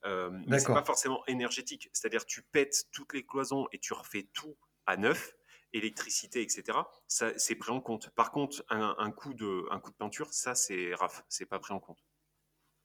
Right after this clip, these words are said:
Speaker 2: Hmm.
Speaker 1: Voilà.
Speaker 2: Parce que, et, et en zone tendue, donc il y a la liste sur le site du gouvernement, tapez sa ville, mais vous pourriez être su-, surpris d'y être. Il y a,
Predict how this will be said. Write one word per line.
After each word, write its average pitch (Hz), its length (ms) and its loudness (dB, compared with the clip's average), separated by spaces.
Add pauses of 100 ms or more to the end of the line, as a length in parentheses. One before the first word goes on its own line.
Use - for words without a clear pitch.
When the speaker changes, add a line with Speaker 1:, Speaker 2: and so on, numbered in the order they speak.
Speaker 2:
Hmm. 120 100 -2 (640)
Speaker 1:
Voilà. 95 160 4
Speaker 2:
Parce 139 200 4
que, 135 460 4
et, 151 300 4
et 151 60 10
en 156 100 6
zone 165 240 4
tendue, 156 300 6
donc 143 200 2
il - 40 -6
y - 20 6
a 131 40 6
la 135 120 4
liste 135 420 0
sur 120 200 -2
le 120 40 0
site 117 240 2
du - 80 -6
gouvernement, 123 560 2
tapez 135 320 0
sa 131 160 2
ville, 165 220 4
mais 147 100 4
vous 127 80 4
pourriez 135 280 2
être 135 100 2
su-, - 300 -2
surpris - 420 2
d'y 151 160 2
être. 143 220 4
Il 123 60 -4
y 123 60 2
a, 117 280 6